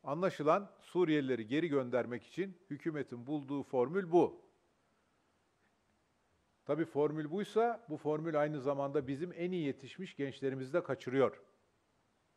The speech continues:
Bu hükümet çözemediği her sorunda yaptığı gibi "Cambaza bak." diyerek, üstünü örterek hayat pahalılığını unutturmayı düşünüyor.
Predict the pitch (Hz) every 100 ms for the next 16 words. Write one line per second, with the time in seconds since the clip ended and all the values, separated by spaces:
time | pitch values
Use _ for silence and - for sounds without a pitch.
0 | _ _ _ _ _ _ _ _ _ _
1 | _ _ _ _ _ _ _ - _ -
2 | _ 214 214 175 185 185 190 185 180 139
3 | 147 156 196 - 139 123 127 147 143 -
4 | 123 104 123 175 143 160 139 131 127 117
5 | - 151 135 120 - 180 - 139 123 151
6 | 156 131 110 - 147 180 170 - 131 127
7 | 123 143 185 151 147 - 131 135 127 101
8 | - - - -